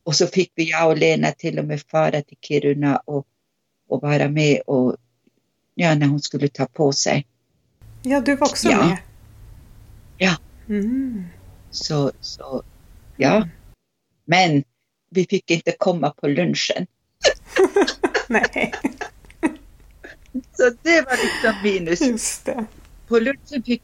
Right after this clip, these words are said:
Speaker 1: vi inte komma. Vi hade klätt upp henne så fin och hon var ju så vacker. Och hon var så
Speaker 2: Ja.
Speaker 1: fin. Så hon var som en sydsamisk
Speaker 2: Mm.
Speaker 1: tjej.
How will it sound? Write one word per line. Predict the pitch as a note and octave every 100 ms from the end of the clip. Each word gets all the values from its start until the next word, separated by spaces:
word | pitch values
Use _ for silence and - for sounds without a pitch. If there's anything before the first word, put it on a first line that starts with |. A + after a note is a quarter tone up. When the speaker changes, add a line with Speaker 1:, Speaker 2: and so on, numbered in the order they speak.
| -
Speaker 1:
vi | G#3+
inte | - F3+
komma. | - B3+ E3 F3
Vi | G3+ B3+
hade | B3+ B3+
klätt | - A#3+ B3+ -
upp | A3 -
henne | G3 G3
så | - F#3+
fin | - E3+ F3
och | - F3+
hon | F3+ F3
var | G3 G3+ F3+
ju | D#3 D3+
så | - D3
vacker. | - - - - - _ _ _ _ -
Och | C#3
hon | C#3
var | C#3 D#3+
så | -
Speaker 2:
Ja. | G3 F3
Speaker 1:
fin. | D#3+ D#3
Så | - E3+
hon | E3+
var | E3+ E3+
som | - - -
en | -
sydsamisk | - - - - - A3 G3 F3+
Speaker 2:
Mm. |
Speaker 1:
tjej. | F3